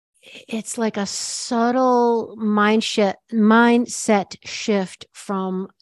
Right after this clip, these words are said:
discipline, forcing yourself, which is kind of where I've been coming from in my masculine programming,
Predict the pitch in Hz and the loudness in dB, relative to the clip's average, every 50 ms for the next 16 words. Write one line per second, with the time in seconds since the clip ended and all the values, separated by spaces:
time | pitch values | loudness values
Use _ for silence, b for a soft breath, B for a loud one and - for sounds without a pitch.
0 | - 214 196 208 233 233 - 269 - - 240 214 208 196 - - - 240 247 247 | -18 -14 -10 -8 -8 -6 -6 -8 -8 -6 -4 -4 -4 -4 -6 -4 -2 0 0 0
1 | - - 220 202 190 185 180 - - - - 196 185 180 175 180 180 - - - | -2 -2 -2 -2 -2 -4 -6 -8 -10 -8 -6 -4 -4 -4 -4 -6 -8 -12 -20 -20
2 | _ b b b b b b b b - 196 - - 208 - - - 233 220 214 | _ b b b b b b b b -10 -8 -6 -6 -6 -6 -6 -2 0 0 2
3 | 208 190 190 196 190 196 208 226 240 214 202 202 - 214 196 190 185 190 - - | 0 0 0 -2 0 2 4 2 2 2 0 -2 -2 -2 -2 -2 -2 -4 -4 -4
4 | 190 180 185 185 185 180 180 180 185 185 180 180 185 196 202 - - - 202 185 | -4 -2 -2 -2 -2 -4 -4 -4 -4 -4 -4 -2 -4 -4 -4 -6 -6 -6 -4 -4
5 | 185 185 185 180 180 185 - - _ - - 208 220 226 202 196 185 180 180 180 | -2 -2 -2 -2 -4 -6 -8 -12 _ -6 -2 -2 0 0 -2 -2 -4 -2 -2 -4
6 | 175 170 | -4 -6